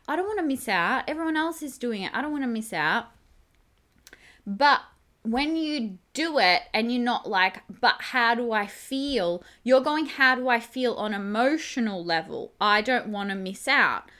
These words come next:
That's emotional, okay? How you feel in terms of your stomach, that's not. So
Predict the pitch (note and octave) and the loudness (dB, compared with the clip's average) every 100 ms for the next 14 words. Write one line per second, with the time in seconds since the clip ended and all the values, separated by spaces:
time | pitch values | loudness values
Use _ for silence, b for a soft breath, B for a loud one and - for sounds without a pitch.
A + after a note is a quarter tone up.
0 | B B G#3 B3 D#4+ - D4+ A3+ A3 A#3 | B B 6 6 6 -2 0 2 4 4
1 | B3+ B3+ - G#3+ E3+ F3 - - _ _ | 4 2 -6 -10 -8 -10 -12 -18 _ _
2 | _ _ _ - - _ _ - G3 A3 | _ _ _ -20 -20 _ _ -6 -2 2
3 | F3+ F#3 C4 C4 _ _ b b b b | 4 4 -2 -8 _ _ b b b b
4 | _ - - C#4+ C4 B3 A3+ A#3 A3 C4 | _ -6 4 6 8 4 0 -4 -6 -8
5 | C#4 D4 B3 F#3 E3+ G3+ D4 - _ _ | -4 0 2 2 2 0 -2 -8 _ _
6 | _ - A3+ A3 A#3 A3+ G3 G3 G3+ F#3+ | _ -6 -4 -4 -4 -4 -4 -6 -4 -4
7 | F3 G3 F#3 E3 - D#4+ E4 G3+ F#3+ - | -4 -4 -2 -2 -4 -2 -2 -2 -8 0
8 | G#3+ - - A3+ A#3+ B3 C2 - _ b | 0 0 -8 -4 -2 -2 -4 -12 _ b
9 | b - C4 A#3+ A3+ | b 0 4 6 4